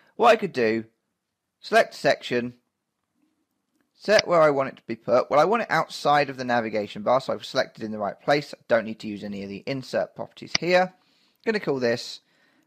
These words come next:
main content. That's my main content section. Now what I'm gonna do is I'm gonna put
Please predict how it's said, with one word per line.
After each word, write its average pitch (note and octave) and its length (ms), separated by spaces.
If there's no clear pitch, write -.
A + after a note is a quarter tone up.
main D3+ 580
content. - 760
That's F#3 140
my G3 120
main E3 340
content A2+ 680
section. - 500
Now C#3+ 180
what A3+ 120
I'm A3 60
gonna F#3 120
do D3 80
is C#3 80
I'm C#3 120
gonna - 20
put - 240